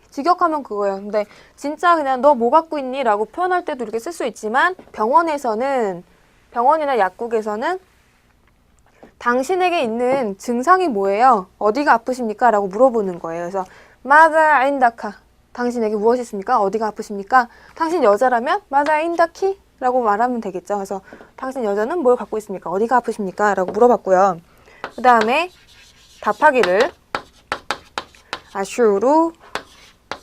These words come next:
비알라민 피 라시 라고 돼 있는데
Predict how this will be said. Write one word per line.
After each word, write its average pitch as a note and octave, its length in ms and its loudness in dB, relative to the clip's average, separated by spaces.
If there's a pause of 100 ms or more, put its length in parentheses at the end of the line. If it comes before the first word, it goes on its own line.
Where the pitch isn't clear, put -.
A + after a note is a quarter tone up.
(1900)
비알라민 D4 1000 0 (1800)
피 E4 360 -4 (3500)
라시 A#3 440 -4 (640)
라고 C#4+ 220 6
돼 B3+ 100 2
있는데 G#3 480 2